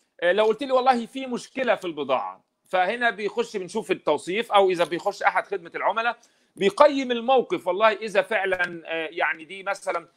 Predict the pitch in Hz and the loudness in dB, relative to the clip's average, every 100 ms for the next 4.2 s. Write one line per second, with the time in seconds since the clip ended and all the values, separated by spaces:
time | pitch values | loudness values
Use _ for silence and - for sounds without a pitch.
0 | _ - 196 185 180 156 185 196 175 - | _ -2 0 -2 -6 -6 -4 -4 -2 4
1 | 190 180 165 160 147 208 180 175 170 196 | 2 2 -2 0 0 -2 0 0 4 4
2 | 190 160 208 196 165 139 196 190 160 165 | 4 0 2 2 0 2 4 4 2 0
3 | 170 170 - 202 156 147 151 143 202 196 | -4 -6 -4 -2 0 -4 -6 -6 -2 -2
4 | 190 180 | -2 -6